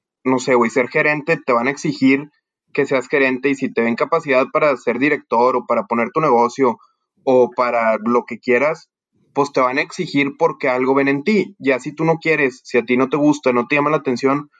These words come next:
pues bueno, güey, pues, o sea, estás en todo tu derecho de echar a perder esos talentos que tienes por, por más comodidad o por felicidad o tranquilidad o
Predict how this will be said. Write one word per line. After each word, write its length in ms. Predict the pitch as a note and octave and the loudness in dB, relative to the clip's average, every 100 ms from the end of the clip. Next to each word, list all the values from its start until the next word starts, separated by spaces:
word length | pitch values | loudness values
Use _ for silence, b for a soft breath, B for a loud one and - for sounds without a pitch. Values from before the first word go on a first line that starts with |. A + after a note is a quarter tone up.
| b b | b b
pues 140 | - D3 | -2 0
bueno, 280 | E3 G3 F#3+ | 2 0 2
güey, 300 | C3+ A2+ - _ _ | 0 -2 -8 _ _
pues, 220 | C3 C3 C3+ | -2 0 -2
o 60 | |
sea, 100 | B2+ | 0
estás 240 | B2+ - B2 | 0 0 -2
en 100 | D3 | 0
todo 140 | D3+ | 0
tu 100 | D3 | 0
derecho 300 | D3+ C3 B2+ | 0 0 0
de 60 | C#3+ | 0
echar 240 | C#3+ C3 | 0 0
a 120 | C3 | 0
perder 340 | - C#3 B2+ C3 | 0 2 4 2
esos 320 | B2+ D3 C#3+ | 0 -2 -2
talentos 380 | - C3 B2+ - | -2 -2 -2 -4
que 100 | D3 | -2
tienes 280 | C3+ C3 C#3 | 0 0 -2
por, 380 | - B2+ A2 A2 _ _ _ _ _ | 0 0 0 -12 _ _ _ _ _
por 180 | C3+ B2+ | -2 0
más 200 | B2+ B2+ | 0 -2
comodidad 600 | - D#3 D3 A#2+ A#2 C3 | -2 0 2 4 4 2
o 80 | C3+ | 0
por 140 | B2+ - | -4 -4
felicidad 580 | A#2+ A2 A2+ A2 B2 B2+ | -4 -2 0 2 2 0
o 60 | |
tranquilidad 600 | A2+ A#2 A#2 A2 A2 B2 | -4 -10 -4 0 2 2
o 280 | B2+ A2 G2+ | 2 0 -6